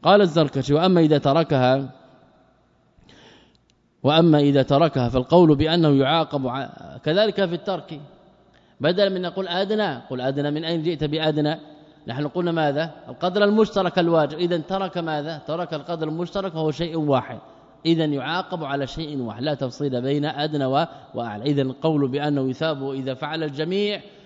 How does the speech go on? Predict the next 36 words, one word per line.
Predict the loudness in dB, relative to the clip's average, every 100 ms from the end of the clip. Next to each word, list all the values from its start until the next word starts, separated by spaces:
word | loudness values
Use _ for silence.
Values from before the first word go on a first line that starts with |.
| -18 -10
يثاب | -6 -4 -6 -6
على | -6 -6
الأعلى | -6 -6 -6 -6 -8
لا | -6 -2 -2
وجه | -2 -4 -8
له، | -8 -12 -16 -20 _ _ -2
والقول | -2 0 0 0 -2
بأنه | -2 -6 -4 -2
إذا | 0 -2
ترك | 0 -2 0
الجميع | -2 -2 0 0 0 -2
يعاقب | -6 -6 -6 -6 -6
على | -6 -6
الأدنى | -4 -2 0 -2
قلنا | -4 -8 -6 -2
لا، | -2 -4
بل | -4 -2
هو | 0
شيء | -2 -4 -6
واحد، | -4 -4 -4 -8 -18 -10 -4
ترك | -4 -4
القدر | -6 -4 -2
المشترك | -2 -2 -2 -2 -2 -4 -16 -14 -2
حينئذ | 2 4
يعاقب | 4 2 2 2 4 4 4 2 -8 -12
عليه. | -2 2 2 -2
قال | 0 2
الزركشي: | 2 2 0 -2 0
"وأما | 0 4 4
إذا | 4
تركها | 2 2 2 2
فالقول | 2 6 8 10
بأنه | 8 4 4 6
يعاقب | 4 2 -2 -2 -2
على | 0 0 0
أدناها"، | 0 2 4 4 2